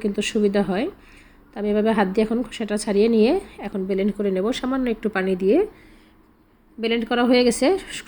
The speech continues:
যতটা সম্ভব স্মুথ ব্যাটার করবেন। এরপর পানি দিয়ে আমি কাঠবাদামের যে দুধ সেটা বানিয়ে নিলাম।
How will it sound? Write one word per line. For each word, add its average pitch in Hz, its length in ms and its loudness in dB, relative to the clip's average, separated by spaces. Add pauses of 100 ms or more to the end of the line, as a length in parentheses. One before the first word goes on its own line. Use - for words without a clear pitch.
(100)
যতটা 240 260 -2 (100)
সম্ভব 240 220 2 (160)
স্মুথ 233 240 -4
ব্যাটার 208 280 0
করবেন। 202 260 -4 (480)
এরপর 220 240 -4 (100)
পানি 208 220 4
দিয়ে 254 180 6
আমি 233 120 4 (340)
কাঠবাদামের 202 540 -2
যে 208 60 2 (100)
দুধ 277 160 -2 (120)
সেটা 208 240 -4
বানিয়ে 180 220 -2
নিলাম। 180 180 -6